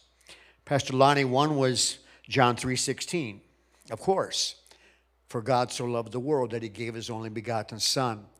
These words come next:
And then the other one was found in the Old Testament, and, uh, I'm gonna quote that one tonight. It's First Samuel fifteenth chapter and the twenty-second verse, which is, "Obedience is better than sacrifice." And when you come from a preacher's family,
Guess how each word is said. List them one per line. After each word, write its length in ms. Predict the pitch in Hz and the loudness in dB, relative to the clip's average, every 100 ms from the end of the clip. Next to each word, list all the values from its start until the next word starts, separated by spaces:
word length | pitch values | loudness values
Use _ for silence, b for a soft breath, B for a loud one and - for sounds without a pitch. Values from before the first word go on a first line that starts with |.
| b b b b - | b b b b -4
And 300 | 131 127 165 | -2 0 -2
then 140 | 208 | 0
the 200 | 170 139 | 0 4
other 180 | 156 165 | 4 4
one 220 | 127 120 | 0 -2
was 180 | 123 113 | -4 -4
found 320 | - 147 139 | -2 -2 0
in 120 | 123 | -4
the 180 | 117 117 | -4 0
Old 220 | 139 147 | 2 2
Testament, 540 | 143 123 - 110 120 120 _ B B B B - | -2 -4 -6 -8 -8 -10 _ B B B B -4
and, 440 | 123 120 117 107 | -2 0 -2 0
uh, 240 | 110 107 104 | 0 2 0
I'm 120 | 127 | 0
gonna 140 | 120 | 0
quote 440 | 113 - 175 156 - | -2 2 2 2 0
that 180 | 131 | 0
one 200 | 123 117 | 0 -6
tonight. 440 | 101 127 110 120 123 | -4 -2 0 0 -2
It's 180 | 113 - | -6 -8
First 360 | - 135 - | -6 -6 -4
Samuel 460 | 135 131 131 123 120 B B | -4 -6 -4 -6 -6 B B
fifteenth 520 | - 143 139 - 135 | 0 0 0 -6 -6
chapter 460 | - - 123 120 135 | -4 0 2 0 -4
and 80 | 117 | -6
the 60 | |
twenty-second 680 | 104 135 120 110 - 113 110 | -6 -4 -4 -4 -2 -4 -4
verse, 500 | 104 139 110 - - - B B B | 0 0 0 -4 -8 -10 B B B
which 300 | 120 131 - | 2 2 2
is, 200 | 131 - | 0 0
"Obedience 680 | 131 117 135 143 143 135 135 | -4 -4 -2 0 -2 -2 -4
is 120 | 104 | 0
better 260 | 131 123 | 2 2
than 160 | 117 123 | 0 0
sacrifice." 920 | - 165 156 127 - 110 90 - - - _ _ B B B B B B | 0 0 0 -6 -2 -4 -4 -6 -6 -8 _ _ B B B B B B
And 180 | 113 113 | -6 -2
when 140 | 120 120 | -2 -2
you 120 | 117 | -4
come 240 | - 131 | 0 -2
from 160 | 113 127 | -2 -8
a 60 | |
preacher's 520 | 104 - 165 160 131 - | -8 -2 -2 -2 -2 -2
family, 500 | 135 123 123 139 | 0 0 0 -4